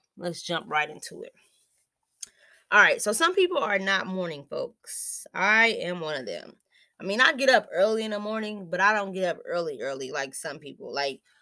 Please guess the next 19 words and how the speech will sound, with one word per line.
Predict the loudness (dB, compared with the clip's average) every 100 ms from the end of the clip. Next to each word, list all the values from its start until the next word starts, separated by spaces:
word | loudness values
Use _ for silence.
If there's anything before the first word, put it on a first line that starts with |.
| _ _ _ _
I | 6 6
think | 2 4
I | 2
just | 2 -4
wake | -4 -6 -4
up | -6
when | -6
my | -6 -6
body | -2 -2 -2 -4
tells | -4 -4 -4
me | -6
to | -2
wake | -2 -2
up | -2 -2 -4 _ _ _ _
at | -10 -8
this | -10 -8
point, | -8 -8 -10 _ _ _ _ _ _ _
which, | -10 -10 -6 -8 -8 -12 -16 _
uh, | -8 -8